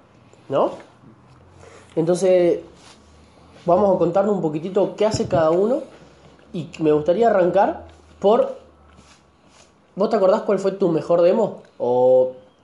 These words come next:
una demo que decís, "Che, esta demo fue bomba". Que hiciste esta semana, que hiciste la semana pasada, que... La última demo que dijiste, "Che, esta fue muy buena demo".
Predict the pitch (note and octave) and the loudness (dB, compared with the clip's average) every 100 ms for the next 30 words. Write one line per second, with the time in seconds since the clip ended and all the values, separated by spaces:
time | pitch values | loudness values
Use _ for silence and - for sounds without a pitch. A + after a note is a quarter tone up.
0 | _ _ _ _ _ _ - E3 F3 E3+ | _ _ _ _ _ _ -8 0 2 4
1 | G3 E3 D#3+ F3+ - F#3 F3 F3+ E3 F#3+ | 4 0 0 -4 0 0 2 2 2 2
2 | F3 F3+ G3+ G#3 - - _ _ _ _ | 0 2 2 0 -6 -20 _ _ _ _
3 | - C#3+ B2+ G2+ - - _ _ _ _ | -4 -2 -2 -4 -12 -20 _ _ _ _
4 | - C3+ E3 D#3 D#3 C#3 C3+ D#3 F#3 F#3 | -8 -6 -4 -4 -2 -2 -2 0 2 2
5 | C#3 B2+ B2 B2+ B2 B2+ C3 C#3 - D3 | 0 -8 -8 -8 -4 -4 -4 -6 -2 0
6 | D#3+ D#3+ D#3 C3+ B2 A#2 A2+ - _ _ | 2 2 -2 -4 -8 -8 -10 -16 _ _
7 | _ _ - - - - _ _ - C#3+ | _ _ -12 -12 -14 -20 _ _ -4 2
8 | E3 G#3 G#3+ F#3+ G#3+ G#3 E3 F#3 F#3+ D#3+ | 2 2 2 2 2 2 -2 -4 -4 -2
9 | F3+ D#3 E3+ G3 D#3+ - - D3 C#3+ - | 0 0 0 0 0 -2 -6 -4 -4 -6
10 | - E3 F3+ D#3+ C#3 B2 G2+ F2+ | -8 -2 0 2 0 -4 -6 -10